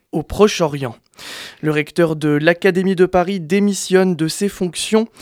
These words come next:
Christophe Querrero jette l'éponge après trois ans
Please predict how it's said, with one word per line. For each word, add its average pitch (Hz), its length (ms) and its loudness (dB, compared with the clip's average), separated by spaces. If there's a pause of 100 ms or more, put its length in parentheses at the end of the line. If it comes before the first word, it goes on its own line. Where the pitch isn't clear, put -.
(240)
Christophe 156 480 0
Querrero 170 520 2
jette 170 300 -2
l'éponge 180 480 -2
après 143 300 -8
trois 175 480 0
ans 175 120 -2